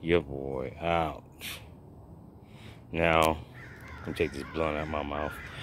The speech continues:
Okay, so I took the rear stuff and put it in the front, you know, like the shaft and ev-, and everything, because, um,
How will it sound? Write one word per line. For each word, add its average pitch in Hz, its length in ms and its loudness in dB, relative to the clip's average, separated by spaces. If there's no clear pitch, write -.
Okay, 90 440 8
so 87 640 6
I 85 100 2
took - 380 2
the 92 120 2
rear 98 540 8
stuff 92 440 6
and 82 100 -6
put 95 140 2
it 90 40 2
in 82 40 2
the 78 60 0
front, 90 400 2
you 85 100 0
know, 78 60 4
like 73 180 2
the - 60 -12
shaft 85 480 6
and 85 80 -2
ev-, 82 120 0
and 87 120 -2
everything, 85 420 0
because, 73 320 -2
um, 71 520 0